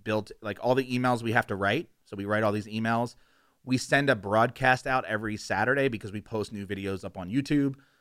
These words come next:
So we send an email out manually, uh, you know, to all of these, all fifty thousand people that says, "Hey, we have a new video up on YouTube." Guess what that does?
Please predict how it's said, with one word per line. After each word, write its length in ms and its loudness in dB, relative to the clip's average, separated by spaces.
So 120 -6
we 80 -2
send 220 -4
an 80 -4
email 320 0
out 240 2
manually, 680 -2
uh, 340 -2
you 100 -8
know, 120 -6
to 120 -12
all 300 0
of 60 -8
these, 400 -10
all 180 0
fifty 220 -8
thousand 420 -4
people 300 0
that 160 -4
says, 180 -2
"Hey, 160 8
we 80 8
have 100 4
a 40 0
new 120 4
video 240 4
up 120 2
on 100 -2
YouTube." 480 -4
Guess 160 -8
what 80 -14
that 220 4
does? 420 -4